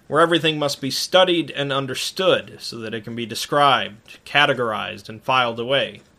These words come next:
The law of howling is the tension and clashing between these two opposites,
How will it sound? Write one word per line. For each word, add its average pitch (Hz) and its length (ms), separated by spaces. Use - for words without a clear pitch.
The 135 120
law 143 260
of 123 100
howling 165 580
is 131 200
the - 120
tension 139 640
and 117 220
clashing 151 580
between 156 420
these 131 200
two 127 180
opposites, 135 680